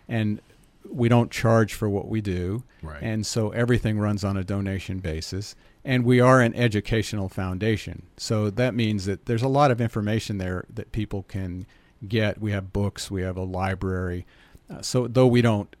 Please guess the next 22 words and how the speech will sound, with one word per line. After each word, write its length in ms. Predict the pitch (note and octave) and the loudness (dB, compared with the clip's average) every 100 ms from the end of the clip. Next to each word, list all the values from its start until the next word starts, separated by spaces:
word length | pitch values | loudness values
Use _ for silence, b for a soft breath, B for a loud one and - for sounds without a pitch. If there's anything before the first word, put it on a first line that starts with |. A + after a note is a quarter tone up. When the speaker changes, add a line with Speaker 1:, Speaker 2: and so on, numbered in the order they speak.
| _ | _
Speaker 1:
recommend, 640 | A#2 C3 C#3 G#2 F#2+ F#2 F#2+ | 2 4 4 0 -2 -2 -4
we 140 | G2+ | -4
do 200 | G2+ G#2 | -2 -2
have 320 | F2+ F#2 F2+ - | -2 -4 -6 -10
ability 540 | A2+ G2+ A2 G#2+ F2+ F#2 | -14 -4 -2 -2 -4 -6
for 140 | F#2+ | -6
people 260 | G#2 F#2+ F2+ | -6 -8 -8
to 100 | F#2 | -8
learn 720 | F#2+ G#2+ G#2+ F#2 E2+ E2+ E2+ - A2+ | -4 -2 0 -2 -4 -8 -12 -14 -6
what 180 | G#2+ | -4
it 120 | G2 F2+ | -4 -4
is 380 | F2+ F2+ - - | -6 -6 -10 -8
they 120 | F#2+ | -6
m-, 200 | F#2 F#2 | -6 -8
might 240 | - A2 - | -4 -6 -4
wanna 240 | G2 E2 | -6 -8
do. 220 | D#2+ F#2 F#2 | -10 -12 -8
We 80 | G#2 | -4
also 240 | G#2+ - | -2 -4
have 240 | F#2 F2+ F2+ | -4 -6 -8
certain 300 | - G#2 G2+ | -6 -6 -6
supplements 840 | - B2 A2+ G2+ F#2+ F#2+ F#2 - | -2 0 0 -2 -4 -6 -8 -12